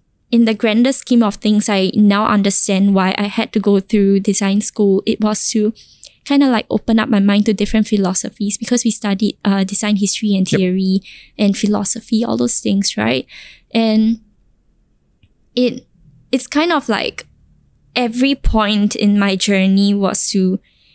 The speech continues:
Speaker 1: inch me towards the things that I'm doing right now. I just didn't know. I only know in hindsight.
Speaker 2: Yep.
Speaker 1: Yeah, and, and I think one of the major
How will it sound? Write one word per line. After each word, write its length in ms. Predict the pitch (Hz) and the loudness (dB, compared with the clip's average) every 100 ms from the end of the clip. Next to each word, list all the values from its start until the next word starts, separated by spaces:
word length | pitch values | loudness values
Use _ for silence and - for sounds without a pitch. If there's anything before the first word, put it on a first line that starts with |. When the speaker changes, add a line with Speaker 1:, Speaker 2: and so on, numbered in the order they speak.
| _ | _
Speaker 1:
inch 280 | 254 240 - | -4 -2 2
me 120 | 247 | 2
towards 520 | 240 214 196 180 - - | 2 0 0 0 -2 -2
the 100 | 208 | -4
things 380 | - 214 214 | -2 -2 0
that 160 | 202 190 | -2 -2
I'm 200 | 190 190 | 0 0
doing 360 | 185 190 190 190 | 0 0 2 0
right 220 | 190 - | 0 -2
now. 340 | 185 - - _ - | -2 -2 -4 _ -4
I 80 | |
just 260 | 208 233 - _ | 0 0 -2 _
didn't 340 | 208 196 208 190 | -2 0 2 2
know. 300 | 180 196 - | 0 -2 -4
I 80 | 208 | -2
only 220 | 208 226 | 2 2
know 120 | 208 | 2
in 140 | 196 190 | 2 0
hindsight. 600 | 185 175 - - - - - | 0 -2 -2 -4 -8 -14 -6
Speaker 2:
Yep. 160 | 147 - _ _ | -6 -6 _ _
Speaker 1:
Yeah, 400 | - 214 196 190 - | -2 0 2 0 -2
and, 480 | 202 202 202 202 - _ _ _ _ _ _ - | -2 0 2 0 -2 _ _ _ _ _ _ -4
and 640 | 220 208 208 202 202 254 - - | 0 2 2 2 0 -4 -8 -8
I 80 | 220 | -4
think 320 | 277 262 262 | 0 2 0
one 280 | - 233 233 | 0 2 2
of 100 | 214 | 2
the 80 | 202 | 2
major 840 | 202 185 180 202 190 190 185 190 | 2 2 0 0 2 2 0 -2